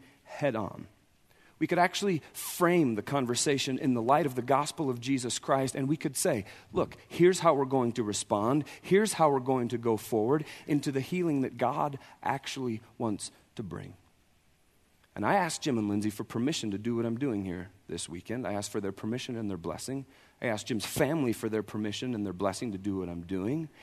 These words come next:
And when I did that, I told them that I felt very strongly that this would be the most healthy course of action for them, sure, but also for the wider Gallatin Valley community at large as we actually work to get to the healing side of all of this.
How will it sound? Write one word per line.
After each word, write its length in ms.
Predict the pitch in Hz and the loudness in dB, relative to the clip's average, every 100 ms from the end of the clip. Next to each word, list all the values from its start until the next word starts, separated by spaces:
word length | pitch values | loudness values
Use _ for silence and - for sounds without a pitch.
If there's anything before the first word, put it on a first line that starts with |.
| - - - | -20 -20 -6
And 80 | 131 | 2
when 100 | 139 | 4
I 80 | 156 | 4
did 220 | 147 233 | 4 4
that, 140 | 185 156 | 6 6
I 80 | |
told 260 | 139 - 165 | 4 2 2
them 120 | 143 | 4
that 100 | 139 | 4
I 20 | |
felt 280 | 131 - 139 | 2 2 0
very 280 | 120 156 180 | 4 4 4
strongly 440 | - 160 156 143 | 2 2 4 4
that 160 | 117 98 | 2 0
this 180 | 160 - | -2 -2
would 120 | 139 | 0
be 120 | 151 | 0
the 100 | 135 | 4
most 220 | 127 120 | 4 4
healthy 340 | - 156 160 175 | -2 -4 -2 -4
course 320 | - 156 143 | 0 -2 0
of 80 | 135 | 0
action 320 | 127 127 131 | 0 0 -4
for 140 | 117 131 | -4 -2
them, 280 | 139 131 135 | -2 -4 -4
sure, 280 | 131 107 - _ _ _ _ _ _ _ | -4 -4 -6 _ _ _ _ _ _ _
but 80 | 120 | 4
also 320 | 135 196 208 | 6 6 2
for 300 | 165 175 151 | 2 2 2
the 180 | 139 131 | 4 2
wider 600 | - 120 120 143 165 127 | 2 0 8 8 8 2
Gallatin 500 | 110 123 131 147 143 | 4 6 6 4 0
Valley 240 | 120 120 120 | 4 4 2
community 600 | - 123 135 131 120 113 | -2 0 2 0 -2 -2
at 180 | 117 131 | -4 0
large 380 | 131 120 123 - - | 2 2 0 -8 -6
as 140 | - 131 | -2 4
we 120 | 147 | 6
actually 380 | 185 - 214 190 | 6 6 2 2
work 360 | 147 170 143 - - | 4 4 2 -6 2
to 80 | 170 | 4
get 220 | 151 190 | 6 4
to 100 | 160 | 4
the 80 | 135 | 0
healing 480 | 117 185 214 196 165 | 0 0 4 4 4
side 320 | - 147 143 | 4 4 4
of 100 | 127 | 2
all 280 | - 135 131 | 4 4 2
of 120 | 127 | 0
this. 300 | 127 107 | -2 -2